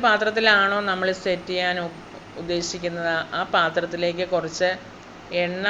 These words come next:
അല്ലെങ്കിൽ നെയ്യ് ഇതുപോലെ ഒന്ന് സ്പ്രെഡ് ചെയ്ത് കൊടുക്കണം. കേക്ക്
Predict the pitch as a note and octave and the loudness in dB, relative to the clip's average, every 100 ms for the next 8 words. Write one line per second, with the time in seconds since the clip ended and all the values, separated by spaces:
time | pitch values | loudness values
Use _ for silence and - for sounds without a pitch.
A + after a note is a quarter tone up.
0 | G#3 - - - - - E3+ D#3+ E3+ F3+ | 0 -2 -14 -18 -20 -8 -4 -2 0 2
1 | F#3 F3 E3+ E3 F3+ E3 - - E3+ F3 | 2 -2 -4 -2 0 0 -2 -8 -4 0
2 | F#3 G#3 G#3 E3+ E3 D3+ - E3+ E3 E3+ | 2 2 2 0 -2 -4 -4 -4 -2 -2
3 | F3 E3+ E3+ D#3+ E3+ G#3 - - - - | 0 0 -2 -2 0 -2 -4 -14 -18 -20
4 | - - - - - - - - - - | -20 -20 -20 -20 -20 -20 -20 -20 -6 0
5 | A3+ A3+ | 2 2